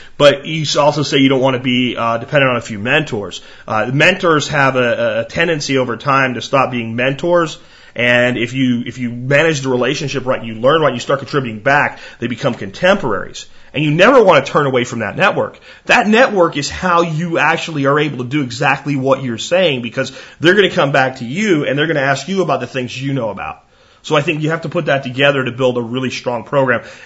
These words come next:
And that's how I bring the information to you. And that's why usually when I bring you something that I'm predicting, I can do it with confidence 'cause it's gone through that process.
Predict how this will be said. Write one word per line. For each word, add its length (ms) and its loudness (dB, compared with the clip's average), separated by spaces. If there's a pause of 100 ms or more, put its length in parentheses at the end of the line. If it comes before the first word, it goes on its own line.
And 120 -2
that's 240 4
how 140 4
I 120 6
bring 240 -4
the 100 -4
information 600 -6
to 120 -8
you. 120 -6
And 80 -4
that's 200 0
why 320 2 (340)
usually 520 2
when 120 0
I 80 4
bring 260 -2
you 180 0
something 460 0
that 100 0
I'm 120 0
predicting, 600 -4
I 100 2
can 140 -8
do 180 -4
it 40 -8
with 180 -16
confidence 580 -4
'cause 140 -10
it's 120 -10
gone 220 -6
through 140 -12
that 180 -6
process. 540 -6